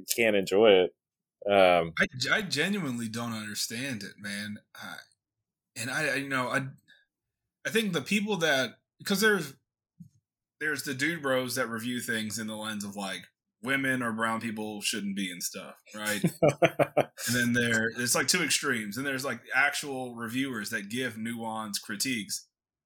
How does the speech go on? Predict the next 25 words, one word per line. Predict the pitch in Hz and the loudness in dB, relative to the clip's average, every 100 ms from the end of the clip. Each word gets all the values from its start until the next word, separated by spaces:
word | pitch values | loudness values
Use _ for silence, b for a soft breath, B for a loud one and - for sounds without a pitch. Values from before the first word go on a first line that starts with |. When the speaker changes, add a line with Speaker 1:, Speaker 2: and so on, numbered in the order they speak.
| - | -10
Speaker 2:
But, | 123 | -6
like, | 135 127 131 | 0 0 2
I | 123 | -2
feel | 202 208 | 0 0
like | 165 | 0
the | 135 | -2
people | 131 185 170 | -4 -2 0
that | 135 113 104 | 0 0 0
give | 147 143 | 0 0
nuanced | 120 135 131 123 113 | 0 -2 -2 -4 -6
critiques, | - - - 202 139 - | -12 -6 -2 0 0 0
which | 123 | 2
I | 147 | 2
appreciate | 123 120 - 208 139 104 | 0 -2 0 2 2 -2
listening | 113 196 131 110 | -2 0 0 -2
to, | 101 104 101 | -4 -6 -6
and | - | -6
then, | 156 | -4
like, | 131 110 | -2 -2
we're | 147 135 | -2 -2
kind | 120 | -2
of | 107 | -4
in | 98 | -8
the | |
middle, | 98 110 113 113 | -8 -8 -10 -12